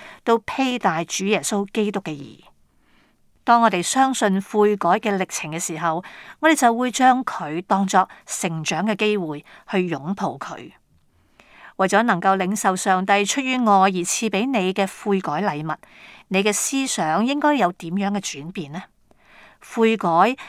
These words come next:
以我哋轉向義結束，但係我哋總係有其他悔改同埋成長嘅機會。當我哋上到天堂之前，我哋仍然要繼續嘅悔改，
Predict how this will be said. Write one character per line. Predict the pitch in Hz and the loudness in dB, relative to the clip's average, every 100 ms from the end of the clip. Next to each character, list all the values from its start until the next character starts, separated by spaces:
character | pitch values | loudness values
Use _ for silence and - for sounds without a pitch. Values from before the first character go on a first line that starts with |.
| - | -8
以 | 220 254 | -2 2
我 | 262 | 2
哋 | 226 | 2
轉 | - 202 254 | -2 -4 -2
向 | 254 208 180 | 0 0 0
義 | 175 156 | -4 -6
結 | - 165 | -8 -6
束， | 208 202 _ _ _ _ - | -4 -4 _ _ _ _ -2
但 | 294 | 2
係 | 311 285 | 4 4
我 | |
哋 | 320 | 2
總 | - 302 | 2 0
係 | 349 233 | 0 2
有 | 202 | 0
其 | - 180 | 0 -4
他 | 175 277 | 2 2
悔 | - 226 214 | 0 0 0
改 | 196 170 | 0 -2
同 | 180 214 | -2 -2
埋 | 160 | -4
成 | - 139 | -8 -8
長 | 135 139 185 | -8 -6 -4
嘅 | - | -4
機 | 202 196 | -2 -2
會。 | 170 139 117 - _ _ _ _ - - _ | -4 -6 -12 -20 _ _ _ _ -20 -20 _
當 | 226 233 | 4 4
我 | 214 | 4
哋 | 180 180 | 0 0
上 | - 202 | 2 2
到 | 220 | 2
天 | 202 294 294 | 0 -2 0
堂 | 214 165 | 0 2
之 | 269 277 | 0 -2
前， | - 185 175 - - - | -2 -4 -4 -8 -18 -2
我 | 311 | 2
哋 | 311 | 4
仍 | 220 185 | 4 2
然 | 180 196 208 | 2 2 2
要 | 226 | 0
繼 | - 214 | -2 -4
續 | 196 190 | -2 -4
嘅 | 180 | -6
悔 | - 180 170 | -4 -4 -4
改， | 135 143 180 | -6 -6 -8